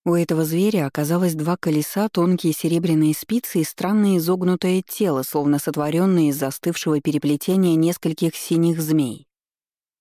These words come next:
И ещё были педали. Рядом с девушкой с беспомощным видом суетился парень. Я решила, что это её брат.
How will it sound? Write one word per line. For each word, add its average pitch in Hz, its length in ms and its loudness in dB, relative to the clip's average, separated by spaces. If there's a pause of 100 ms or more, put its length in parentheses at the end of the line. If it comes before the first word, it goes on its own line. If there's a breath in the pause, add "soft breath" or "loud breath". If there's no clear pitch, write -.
И 147 80 0
ещё 135 380 -2
были 160 360 -2
педали. 165 540 -4 (1000)
Рядом 214 360 2
с - 20 -4
девушкой 185 480 -2
с 151 60 -2
беспомощным 170 640 0
видом 196 300 2
суетился 180 600 -2
парень. 135 460 -6 (1160)
Я 160 180 0
решила, 175 360 0
что 165 240 -2
это 165 200 -2
её 165 320 0
брат. 175 420 -6